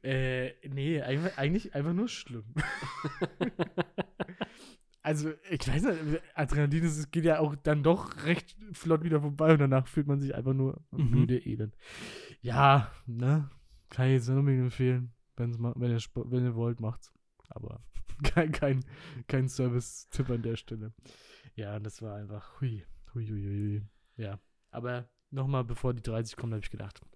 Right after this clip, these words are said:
Speaker 1: schau ich nochmal, wie sich's anfühlt. Nicht gut. <laughs>
Speaker 2: Okay,
Speaker 1: Nee.
Speaker 2: aber dann kannst du dich ab jetzt auf die Rente konzentrieren.
Speaker 1: Ja.
Speaker 2: Und wir, wir reichen dann halt eine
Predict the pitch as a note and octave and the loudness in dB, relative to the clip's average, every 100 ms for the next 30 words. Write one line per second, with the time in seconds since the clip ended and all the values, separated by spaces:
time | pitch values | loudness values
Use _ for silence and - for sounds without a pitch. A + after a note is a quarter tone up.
0 | - - - - - - - - - A#2+ | -6 -6 -10 -20 -20 -20 -20 -20 -6 -2
1 | A2+ A2 G#2+ G#2 G#2+ - G2+ - A2+ - | 0 0 -2 -4 -8 -10 -12 -10 -10 -12
2 | _ _ E3+ D3+ B2 - - - D3+ - | _ _ -14 -6 -6 -6 -10 0 4 4
3 | - - - A#2+ A2+ - G#2+ G2 A2 B2 | 0 -8 -10 -8 -8 -6 -6 -6 -2 -2
4 | A#2 A#2+ A2+ A2+ G#2 G#2+ - G#2 A2 G2+ | 0 -2 -2 -4 -4 -4 -4 -6 -4 -4
5 | G#2+ A2 - G#2 G2+ F#2 G2+ G2 G2+ D3 | -4 -6 -6 -6 -6 -6 -6 -8 0 6
6 | F#3+ - - - C3 A#2 B2 A#2+ A2+ A#2+ | 6 6 -12 -4 -2 2 4 4 2 2
7 | A2+ B2 B2 A#2 A2+ A#2 A2 A#2 A2 | 4 4 2 0 2 0 0 -2 -2